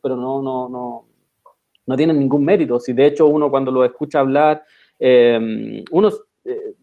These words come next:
se ríe, no, no, ter-, finalmente nos terminamos, eh, eh, burlando de ellos, a pesar de que son ellos los que nos mantienen constantemente oprimidos con su, con sus formas de, de ver la vida, porque eso es lo que, lo complicado de Alejandra Cox y de Sebastián Edwards, ¿no?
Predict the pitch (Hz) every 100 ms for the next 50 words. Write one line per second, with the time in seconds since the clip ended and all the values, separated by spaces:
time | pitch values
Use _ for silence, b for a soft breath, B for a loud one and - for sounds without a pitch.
0 | 110 98 _ _ - 139 156 320 247 185
1 | 175 175 175 175 165 156 165 - 170 180
2 | 196 180 170 160 165 185 180 156 147 139
3 | - 139 131 131 151 165 180 185 160 156
4 | 156 147 131 151 147 165 160 - 143 135
5 | 135 147 147 135 131 139 143 147 - 135
6 | 127 120 123 160 170 147 135 131 123 _
7 | B B B _ 135 135 139 - 165 165
8 | 143 123 143 143 - 139 175 175 151 190
9 | 151 139 156 151 196 180 180 147 143 143
10 | 135 131 127 165 165 151 139 156 143 123
11 | 151 156 160 131 127 123 - 120 139 156
12 | 120 120 135